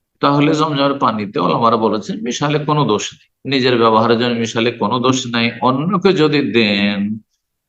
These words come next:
তাহলে আপনি মিথ্যা কথা বললে গুনাহ হবে। জমজমের পানিতে মিক্স করে আপনি পানি দিচ্ছেন,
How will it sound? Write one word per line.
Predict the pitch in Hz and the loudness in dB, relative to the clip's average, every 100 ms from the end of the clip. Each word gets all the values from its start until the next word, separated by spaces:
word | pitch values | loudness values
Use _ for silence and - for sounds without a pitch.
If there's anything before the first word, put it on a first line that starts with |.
| _ | _
তাহলে | 160 160 170 165 185 | 0 2 2 2 0
আপনি | 185 160 151 156 151 | 0 -2 -4 -4 -2
মিথ্যা | 165 175 175 180 | -2 -2 -2 -2
কথা | 143 139 | 0 0
বললে | 127 135 180 | 2 2 2
গুনাহ | 165 131 90 | 0 0 -2
হবে। | 76 - _ _ _ _ _ _ _ _ - | -6 -12 _ _ _ _ _ _ _ _ -16
জমজমের | 85 98 101 113 117 120 | -8 -6 -4 -2 0 0
পানিতে | 120 113 113 101 113 | 0 0 0 0 0
মিক্স | 120 139 135 - | 0 0 -2 -2
করে | 135 131 | 0 0
আপনি | 123 120 | 0 -2
পানি | 113 104 98 | -2 -2 -2
দিচ্ছেন, | 95 92 98 92 92 95 | -6 -8 -6 -6 -6 -10